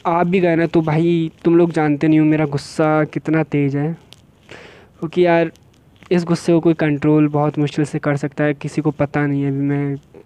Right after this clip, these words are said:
किस type का बंदा हूँ। जिस दिन मैं गुस्सा करने लग गया तो संभालना मुश्किल हो जाता है मेरे को। तो कोई three wish मांगो। देखो मेरी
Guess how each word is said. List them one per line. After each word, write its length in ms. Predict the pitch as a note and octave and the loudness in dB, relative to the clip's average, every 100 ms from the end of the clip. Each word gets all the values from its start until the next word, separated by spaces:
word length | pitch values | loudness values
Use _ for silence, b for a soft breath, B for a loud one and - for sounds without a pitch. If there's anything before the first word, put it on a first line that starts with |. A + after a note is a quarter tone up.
| _ - | _ -6
किस 180 | D#3 | -4
type 240 | - D3+ D3 | -2 -2 0
का 80 | D#3 | 0
बंदा 300 | D3 C#3+ C#3+ | 0 2 0
हूँ। 180 | C#3+ C#3+ B B B B D#3+ | -2 -6 B B B B -4
जिस 140 | D#3 | -2
दिन 140 | D#3 | 2
मैं 120 | D#3+ D#3+ | 2 2
गुस्सा 320 | D3+ - D#3 | 0 0 -2
करने 320 | D3+ D3+ D3+ | 0 2 2
लग 160 | D3+ C#3+ | 0 -2
गया 160 | D3+ | -4
तो 320 | C#3+ D3+ D3+ C#3+ - - - | 0 2 2 0 -8 -20 -8
संभालना 400 | D#3 D3+ D3+ D3+ | -4 -2 0 2
मुश्किल 340 | D3 C#3 - D3 | 0 -2 -4 -2
हो 60 | |
जाता 260 | C3+ C3 C#3 | -2 -4 -6
है 60 | |
मेरे 100 | C3+ | -6
को। 160 | C3 D3 - B B B B - | -6 -8 -10 B B B B -4
तो 100 | E3+ | -2
कोई 340 | - F#3+ G3 | 2 4 4
three 320 | G3+ - G3 | 2 2 4
wish 240 | G3 F#3+ F#3 | 4 4 2
मांगो। 320 | F3+ D#3+ D#3+ | 2 4 4
देखो 260 | E3 F#3 G#3 | 2 0 2
मेरी 680 | G3 F#3+ G3 G3+ G3 G3 | 4 4 4 4 4 2